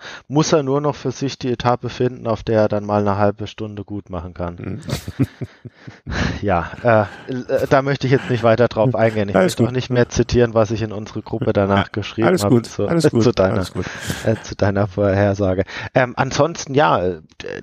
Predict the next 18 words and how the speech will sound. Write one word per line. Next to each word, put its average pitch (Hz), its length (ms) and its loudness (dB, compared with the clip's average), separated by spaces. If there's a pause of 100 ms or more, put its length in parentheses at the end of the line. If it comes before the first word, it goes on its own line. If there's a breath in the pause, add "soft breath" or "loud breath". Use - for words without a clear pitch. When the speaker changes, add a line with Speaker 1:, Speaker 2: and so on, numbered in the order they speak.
Speaker 1:
die 123 80 4
Abstände 135 540 0
wurden 127 260 -2
nie 123 180 -6
wirklich 139 440 0
groß. - 340 -4
Es 120 140 -6
gab 120 260 2
dann, 113 260 2 (420 loud breath)
ähm, 110 540 -4 (100)
eine 113 180 -12
Sprintwertung. 139 1160 0 (400 loud breath)
Äh, 110 220 2
da 107 160 2
kamen 107 320 0
dann 107 180 -2
drei 110 500 2 (240)
der 104 360 0